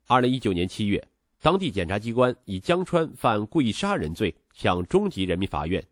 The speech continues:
提起公诉。一缕青丝只是压垮江川神经的最后一根稻草。他和顾思思，一个是表面光鲜，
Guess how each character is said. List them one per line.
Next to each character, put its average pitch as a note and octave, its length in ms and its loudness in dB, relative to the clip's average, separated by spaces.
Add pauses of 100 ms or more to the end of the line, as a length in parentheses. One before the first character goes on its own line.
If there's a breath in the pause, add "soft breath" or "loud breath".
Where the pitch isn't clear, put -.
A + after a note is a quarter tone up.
(140)
提 E2 240 -6
起 D#2 220 -10
公 E2 220 -6
诉。 F2 200 -8 (1160)
一 F#3+ 160 4
缕 G#2+ 160 2
青 F#3 300 2
丝 F3+ 320 0
只 - 180 -10
是 G2+ 180 -4
压 A2+ 200 2
垮 E2 240 0
江 B2+ 240 0
川 C3+ 160 0
神 G2+ 280 -2
经 C#3+ 200 0
的 D2+ 300 -4
最 B2+ 200 0
后 E2 220 -2
一 D#2+ 60 -6
根 F2 180 -4
稻 D#2 180 -2
草。 - 300 -16 (560)
他 G3 140 4
和 G3 120 4
顾 F#3 200 4
思 F3+ 160 -2
思， F#3+ 240 -2 (220 loud breath)
一 C#3 180 0
个 E3+ 120 0
是 - 160 -4
表 D#2+ 220 -2
面 G2+ 180 2
光 D3+ 200 2
鲜， E3+ 280 0